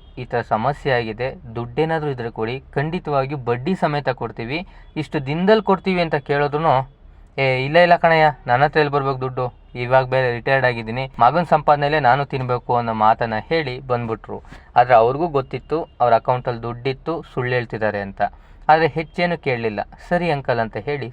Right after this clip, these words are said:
ಸುಮ್ನಾದ್ರು. ಇದು ಸುನಂದ ಅವ್ರಿಗೆ ಗೊತ್ತಾದಾಗ ಅವರು ಕ್ಲಾಸ್ ತಗೊಂಡಿದ್ರು. "ಅಲ್ಲ ರೀ, ನೀವ್ ಮಾಡಿದ್ ಸರಿನಾ? ನಮ್ಮ ಹತ್ರ ದುಡ್ಡಿದ್ರೇನ್ ಮರಿ ಹಾಕತ್ತಾ? ಕೊಟ್ಟಿದ್ರೆ ಉಪಯೋಗ ಆಗೋದು. ಆಮೇಲೆ ಅವ್ರು ಕೊಡ್ತೀನಿ ಅಂತ ಹೇಳಿದ್ರಲ್ಲ, ಬಡ್ಡಿನೂ ಕೊಡ್ತೀನಿ ಅಂತ ಹೇಳಿದ್ದಾರೆ,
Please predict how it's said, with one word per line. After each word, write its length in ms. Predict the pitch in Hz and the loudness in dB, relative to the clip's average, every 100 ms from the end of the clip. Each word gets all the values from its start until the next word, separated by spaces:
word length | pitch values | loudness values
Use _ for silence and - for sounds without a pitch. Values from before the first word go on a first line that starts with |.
| - | -6
ಸುಮ್ನಾದ್ರು. 800 | 127 113 98 95 104 104 - - - - | -4 0 0 -2 -6 -12 -16 -20 -18 -6
ಇದು 400 | 107 110 147 156 | -4 0 0 0
ಸುನಂದ 380 | 147 143 151 151 | -2 0 4 4
ಅವ್ರಿಗೆ 280 | 147 143 | 4 2
ಗೊತ್ತಾದಾಗ 500 | 139 135 143 139 135 | -4 0 2 2 4
ಅವರು 300 | 139 127 131 | 6 6 2
ಕ್ಲಾಸ್ 340 | - 113 113 - | 0 4 4 2
ತಗೊಂಡಿದ್ರು. 520 | 117 110 104 101 101 | 0 0 -2 -6 -10
"ಅಲ್ಲ 360 | - 110 110 110 | -2 0 2 2
ರೀ, 240 | 104 107 - - - - | -2 -6 -16 -20 -20 -10
ನೀವ್ 160 | 135 127 | -6 0
ಮಾಡಿದ್ 320 | 117 147 175 | 4 4 2
ಸರಿನಾ? 560 | - 123 120 117 101 - - _ - - | -4 -4 -4 -4 -4 -6 -20 _ -20 -6
ನಮ್ಮ 220 | 135 160 185 | -4 0 0
ಹತ್ರ 200 | 208 196 | 0 -2
ದುಡ್ಡಿದ್ರೇನ್ 640 | 156 151 165 143 147 123 | -2 -4 -6 -2 -4 -2
ಮರಿ 200 | 120 135 | 0 2
ಹಾಕತ್ತಾ? 480 | 127 - - 101 98 - - | 2 0 -4 -2 -2 -6 -6
ಕೊಟ್ಟಿದ್ರೆ 460 | 180 175 202 190 170 | -4 -2 -2 0 -2
ಉಪಯೋಗ 400 | 135 135 135 123 | -4 0 2 6
ಆಗೋದು. 380 | 113 107 104 110 | 4 4 -6 -2
ಆಮೇಲೆ 380 | 110 131 185 | 2 4 2
ಅವ್ರು 100 | 180 | 0
ಕೊಡ್ತೀನಿ 320 | 151 143 190 190 | 0 -2 -2 -2
ಅಂತ 120 | 170 | -2
ಹೇಳಿದ್ರಲ್ಲ, 500 | 143 147 135 117 104 107 - - - 123 | 0 0 0 0 0 -2 -6 -20 -14 0
ಬಡ್ಡಿನೂ 440 | 160 165 233 233 | 0 4 2 2
ಕೊಡ್ತೀನಿ 360 | 208 170 170 160 | 0 -2 -2 -4
ಅಂತ 140 | 143 | -4
ಹೇಳಿದ್ದಾರೆ, 640 | 131 135 127 123 120 107 | -4 -2 -2 0 0 -2